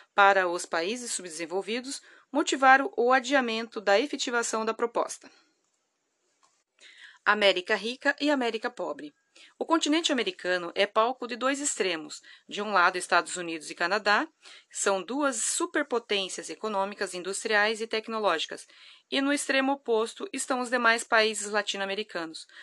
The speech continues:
subdesenvolvidos, em sua maioria com economia baseada no setor primário,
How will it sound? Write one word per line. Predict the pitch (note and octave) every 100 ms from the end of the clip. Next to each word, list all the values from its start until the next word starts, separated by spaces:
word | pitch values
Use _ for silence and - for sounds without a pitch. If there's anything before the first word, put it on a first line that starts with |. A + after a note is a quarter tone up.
| -
subdesenvolvidos, | - A3 F#3 - F#3+ F#3+ A#3+ G#3+ A#3 A3 A3
em | G#3 G#3+
sua | - G3+
maioria | G#3 A3 G#3 A#3
com | A#3
economia | A3 A3 G#3 G3 F#3+
baseada | F#3 F#3 F3+ F3 F#3 F#3
no | F#3
setor | G3 - F3+
primário, | - G#3 F3 D3